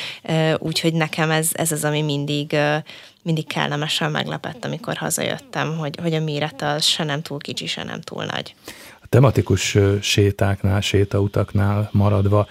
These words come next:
Speaker 2: mondhatjuk azt, hogy valóban minden utcának, szinte minden épületnek, ö, megvan a maga története Budapesten?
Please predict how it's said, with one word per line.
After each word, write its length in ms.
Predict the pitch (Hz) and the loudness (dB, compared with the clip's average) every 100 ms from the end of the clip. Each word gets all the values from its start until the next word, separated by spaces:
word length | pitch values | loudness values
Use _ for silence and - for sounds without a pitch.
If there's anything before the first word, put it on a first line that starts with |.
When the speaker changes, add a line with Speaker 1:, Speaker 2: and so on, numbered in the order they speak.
| - - - - - 120 | -6 -20 -20 -20 -4 2
Speaker 2:
mondhatjuk 560 | 101 107 147 190 139 | 4 6 6 4 4
azt, 180 | 143 - | 2 4
hogy 280 | 123 120 120 | 4 6 4
valóban 760 | 110 120 120 110 113 113 110 113 - | 4 6 6 6 6 6 4 2 2
minden 600 | 110 117 107 104 104 107 | 6 8 8 6 6 2
utcának, 800 | - 110 - - 107 107 104 104 | 2 2 2 4 6 6 4 2
szinte 240 | - 101 101 | 0 2 6
minden 360 | 104 107 104 | 6 6 6
épületnek, 760 | 101 107 104 104 - 107 107 - | 4 2 2 2 2 2 2 2
ö, 300 | 113 107 113 | 2 4 4
megvan 380 | 110 101 101 107 | 4 4 4 4
a 200 | 104 120 | 4 2
maga 240 | 123 101 104 | 2 2 2
története 760 | - 95 - 117 127 110 104 _ _ _ | 0 0 2 2 0 -2 -4 _ _ _
Budapesten? 680 | 101 107 160 131 - 101 | -2 0 0 -2 -2 -2